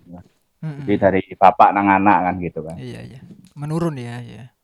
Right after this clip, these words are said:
Speaker 2: Mm-mm.
Speaker 1: Jadi setelah itu baru mencari sendiri ya, mencari seluk-beluknya sendiri itu setelah
Speaker 2: Ah.
Speaker 1: tahu kan ya berarti. Hmm.
Speaker 2: Setelah tahu diceritakan itu.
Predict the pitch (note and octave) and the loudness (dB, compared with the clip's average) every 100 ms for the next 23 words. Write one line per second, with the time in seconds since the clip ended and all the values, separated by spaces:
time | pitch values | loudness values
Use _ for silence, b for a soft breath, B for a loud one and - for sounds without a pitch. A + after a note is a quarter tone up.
0 | _ A#2+ A#2+ A2 G2+ G2+ C#3+ D#3+ E3+ E3+ | _ -4 2 2 2 -4 -8 -8 -4 -2
1 | E3 G#3 D3 C#3 D#3+ D3 C#3+ D3 D3 D3 | 0 0 -2 -6 -6 -6 -6 -6 -6 -4
2 | E3+ B2+ C3+ C3 C#3 C#3 C3+ C3+ _ _ | -4 -4 -6 -6 -6 -8 -10 -14 _ _
3 | _ _ _ _ D3 D#3+ C#3+ C#3 C3+ D3+ | _ _ _ _ -10 -4 -4 -4 -6 -8
4 | C#3 C#3+ E3+ E3+ F3 D3 - C3 G2 G#2 | -8 -6 -4 -4 -6 -6 -10 -2 2 4
5 | G2+ F#2 E3 D#3 C3 B2 A#2 A2+ B2 - | 4 2 0 0 -2 -8 -12 -16 -20 -20
6 | - - _ G#2 G#2+ A2 A2 A2+ A#2 A2+ | -20 -20 _ -8 6 8 10 6 6 2
7 | - A2 G#2 G2+ G#2 G2+ F2+ | 2 6 8 8 4 2 -2